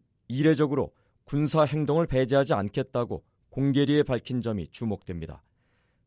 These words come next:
틸러슨 장관은 군사적 충돌 상황을 원치 않는다고 전제하면서도 북한 정권이 만일 한국군과 미군을 위협하는 행동을 한다면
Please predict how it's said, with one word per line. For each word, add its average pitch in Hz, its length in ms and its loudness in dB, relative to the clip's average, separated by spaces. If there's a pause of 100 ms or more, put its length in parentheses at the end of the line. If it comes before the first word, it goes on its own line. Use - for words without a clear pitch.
(100)
틸러슨 160 400 2
장관은 139 480 0 (380)
군사적 156 480 0
충돌 170 400 2
상황을 151 440 0
원치 123 380 -2
않는다고 127 520 0
전제하면서도 117 880 -2 (680)
북한 151 320 2
정권이 147 360 2
만일 147 460 4
한국군과 139 840 0
미군을 123 520 -2
위협하는 139 440 -2
행동을 127 380 -2
한다면 117 560 -2